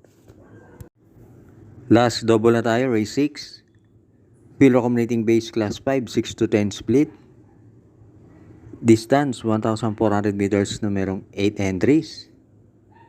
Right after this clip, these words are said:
Itong race six, anybody's race to.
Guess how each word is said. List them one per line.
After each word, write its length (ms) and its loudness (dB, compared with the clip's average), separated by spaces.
Itong 220 2
race 320 2
six, 400 -2
anybody's 640 2
race 240 0
to. 240 -4